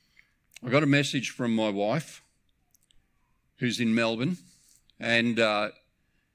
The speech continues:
she simply said, was thinking, there was something that brought it into her mind that Jesus died to give us life.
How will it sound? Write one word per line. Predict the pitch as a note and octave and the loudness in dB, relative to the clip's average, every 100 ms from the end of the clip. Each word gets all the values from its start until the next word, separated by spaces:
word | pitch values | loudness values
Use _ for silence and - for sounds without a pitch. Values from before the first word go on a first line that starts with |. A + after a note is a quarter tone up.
| _ - _ _ | _ -20 _ _
she | - E3 | -2 0
simply | C#3+ F3+ D3 C#3+ | 2 0 0 0
said, | B2+ - A2+ A2 A#2 _ _ _ _ _ - _ _ _ _ _ _ _ _ _ _ _ _ _ _ _ _ _ _ - _ _ _ _ _ _ _ | 0 0 2 2 -2 _ _ _ _ _ -20 _ _ _ _ _ _ _ _ _ _ _ _ _ _ _ _ _ _ -20 _ _ _ _ _ _ _
was | B2 - | -6 -6
thinking, | - E3+ D#3 C3 F#2+ E2 - - | 0 2 4 0 -2 -8 -20 -14
there | A2+ A2 | -8 -4
was | A2 - - | -4 -8 -14
something | - C#3 D#3 C3+ | -4 -2 0 0
that | G#2+ | 0
brought | B2+ C3+ | -2 -2
it | C3 | 0
into | A#2 A#2 A#2 | -2 -2 -4
her | A2+ A2 | -2 -2
mind | G#2+ G2 G#2 G2 | -2 -2 -4 -2
that | G#2 G2 - _ _ _ _ | -2 -2 -8 _ _ _ _
Jesus | - C#3+ C3 C3+ A#2 - - | 0 2 2 0 -4 -8 -10
died | B2 G#2+ F#2+ F2+ F2+ - _ _ _ _ _ _ _ | -2 -2 0 -4 -8 -14 _ _ _ _ _ _ _
to | - | -8
give | F2+ G2+ | -6 -6
us | F#2+ | -6
life. | A2+ F#2 E2 - | -6 -6 -8 -14